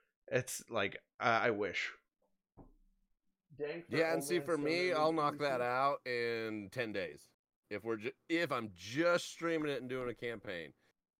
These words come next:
Speaker 2: And the issue is, my wife and my son have claimed my P S four just because it works better than the P S three, and they play Minecraft and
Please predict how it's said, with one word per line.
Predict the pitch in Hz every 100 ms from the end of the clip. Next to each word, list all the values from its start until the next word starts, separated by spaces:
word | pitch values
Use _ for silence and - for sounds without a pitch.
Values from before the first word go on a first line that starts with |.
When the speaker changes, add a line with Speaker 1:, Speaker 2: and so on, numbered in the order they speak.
| -
Speaker 2:
And | 139 139 135 135 135 135 _
the | 127 143
issue | 196 415 - 156 127
is, | 120 123 151 - - _ _ _ _ -
my | 196
wife | 180 190 220
and | 170
my | 143
son | 127 139 190 180
have | 156 147 135 127 110 92 - _ _
claimed | - 120 147 165 170 156
my | 151
P | 135 160 156
S | 151 -
four | 143 151 170
just | 156 139
because | 139 123 127
it |
works | 127 139 -
better | 135
than | 131
the | 120
P | 139
S | 127 123
three, | 127 131 139
and | 117
they | 104 - _ -
play | 90 98
Minecraft | 95 117 123 - 127 135 135 139
and | 135